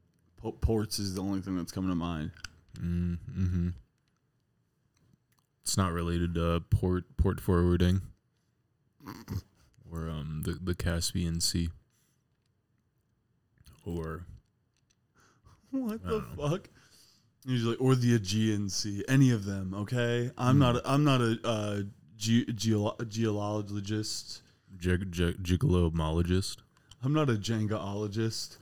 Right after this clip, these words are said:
Speaker 2: Ooh.
Speaker 1: I majored in Jenga in, <laughs> in college.
Speaker 2: Mm.
Speaker 1: I just, you know, was stacking up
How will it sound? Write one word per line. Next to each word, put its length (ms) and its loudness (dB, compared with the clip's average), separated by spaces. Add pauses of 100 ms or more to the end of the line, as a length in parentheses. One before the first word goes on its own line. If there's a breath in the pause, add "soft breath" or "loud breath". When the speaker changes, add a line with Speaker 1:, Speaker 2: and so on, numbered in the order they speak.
(100)
Speaker 2:
Ooh. 340 4
Speaker 1:
I 60 6
majored 400 6
in 200 8
Jenga 760 -2
in, 400 -2
<laughs> 60 -4
in 160 2
college. 640 -4 (480 soft breath)
Speaker 2:
Mm. 340 0
Speaker 1:
I 40 -6
just, 320 -8
you 100 0
know, 340 -6 (160)
was 120 -12
stacking 500 2
up 160 -4